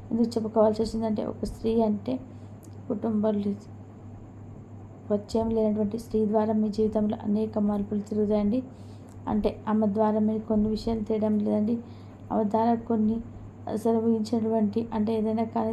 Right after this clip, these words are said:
దానికి సంబంధించినటువంటి విషయాలు కానీ లేదంటే ఇంట్లో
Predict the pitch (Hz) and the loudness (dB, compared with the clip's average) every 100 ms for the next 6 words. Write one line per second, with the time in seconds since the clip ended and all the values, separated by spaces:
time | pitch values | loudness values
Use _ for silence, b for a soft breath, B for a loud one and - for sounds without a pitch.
0 | 214 220 214 214 220 220 220 214 214 208 | 2 2 0 -2 0 2 2 0 0 0
1 | 208 208 208 220 214 214 214 226 B B | 2 2 2 2 2 2 2 0 B B
2 | B B 214 240 233 233 - B B - | B B 4 6 6 4 0 B B 2
3 | 233 233 | 2 4